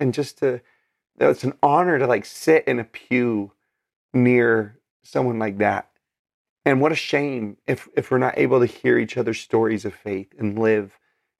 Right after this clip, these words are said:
in each other's stories of faith and encourage each other on. And this is just an, I hope that this becomes, like, a, just a, a realization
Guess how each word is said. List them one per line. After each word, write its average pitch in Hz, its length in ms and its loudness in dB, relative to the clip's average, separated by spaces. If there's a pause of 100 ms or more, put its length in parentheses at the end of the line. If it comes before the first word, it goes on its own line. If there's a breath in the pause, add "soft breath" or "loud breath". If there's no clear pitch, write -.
in 123 120 2
each 117 160 -6
other's 113 240 -2
stories 110 400 0
of 107 80 -8
faith 104 400 -2
and 104 80 -4
encourage 107 500 -2
each 98 160 -10
other 104 240 -2
on. 107 300 -2
And 107 100 -8
this 127 160 -6
is 127 80 -8
just 127 200 -14
an, 123 180 -4
I 123 540 -6
hope 139 280 0
that 127 60 -8
this 127 160 -2
becomes, 117 500 0
like, 113 160 2
a, 117 80 2
just 110 240 -4
a, 110 160 2 (360 soft breath)
a 120 100 2
realization 107 960 0